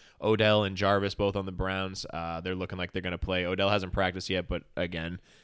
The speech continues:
they're kinda unhappy there. It's probably just like, "Oh, hey, I'm not practicing. We're not winning, so I'll, I'll show up on Sunday and play."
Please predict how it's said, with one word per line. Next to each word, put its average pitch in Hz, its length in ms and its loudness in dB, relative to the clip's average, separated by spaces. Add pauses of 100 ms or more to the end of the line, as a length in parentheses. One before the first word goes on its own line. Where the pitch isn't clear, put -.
(140)
they're 90 120 0
kinda 85 260 -2
unhappy 87 400 -2
there. 85 200 -2
It's 87 100 -8
probably 85 280 -4
just 80 160 -8
like, 80 180 -6
"Oh, 85 180 -4
hey, 87 100 -2
I'm 87 140 -4
not 82 140 -4
practicing. 85 480 -4
We're 85 80 -4
not 78 180 -4
winning, 82 320 -6
so 80 380 -6
I'll, 85 240 -6
I'll 82 100 -4
show 90 200 -2
up 82 100 -6
on 85 100 -6
Sunday 82 300 -10
and 80 80 -10
play." 87 280 -2